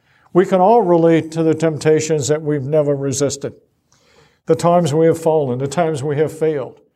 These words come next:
And David understood that. And you know the story of David and Bathsheba. We can't hide from it.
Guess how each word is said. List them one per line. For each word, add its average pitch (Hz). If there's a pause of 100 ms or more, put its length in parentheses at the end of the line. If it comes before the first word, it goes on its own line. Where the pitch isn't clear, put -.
(680)
And 170
David 180
understood 180
that. 139
And 156
you 185
know 208
the 190
story 175
of 151
David 160
and 160
Bathsheba. 160
We 156
can't 196
hide 190
from 147
it. 123